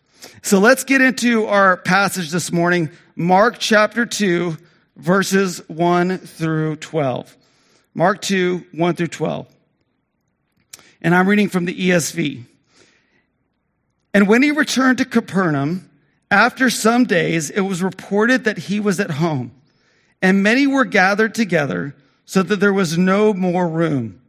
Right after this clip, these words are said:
not even at the door. And he was preaching the word to them.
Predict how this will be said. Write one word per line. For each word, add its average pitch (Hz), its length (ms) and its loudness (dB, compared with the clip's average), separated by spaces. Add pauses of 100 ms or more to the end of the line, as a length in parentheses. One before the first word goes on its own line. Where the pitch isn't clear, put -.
(360)
not 185 340 4
even 214 220 2
at 202 140 2
the 196 80 -4
door. 165 420 -4 (560)
And 185 140 2
he 214 80 2
was 196 220 0
preaching 247 640 -2
the 214 100 2
word 190 360 -4
to 160 80 -2
them. 120 360 -10